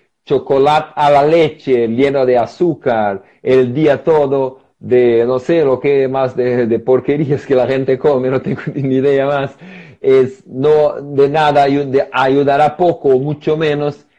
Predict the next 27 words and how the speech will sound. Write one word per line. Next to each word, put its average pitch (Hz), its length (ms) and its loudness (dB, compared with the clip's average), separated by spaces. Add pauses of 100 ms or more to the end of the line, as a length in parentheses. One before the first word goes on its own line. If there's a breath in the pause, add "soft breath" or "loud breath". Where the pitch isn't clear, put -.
empezar 135 600 -2
con 127 160 -2
esta 123 200 -4
suplementación 117 1040 -4
o 113 120 -6
con 113 180 -4
el, 107 260 -4
el 110 200 -4
ajo 120 280 -2
o 113 300 -2
la 101 120 -2
equinacia. 107 640 -8 (720)
Entonces, 120 540 -4 (300 soft breath)
es, 120 500 -2
es, 113 520 -4 (180)
es 113 220 -2
po-, 113 280 -4
es, 113 540 -2 (100)
es 107 400 -2
poner 131 320 -2
el, 143 260 0
el 123 220 0
di-, 123 100 -2
dinero 147 680 0
en 120 200 0
la 113 320 0
basura. 110 760 -2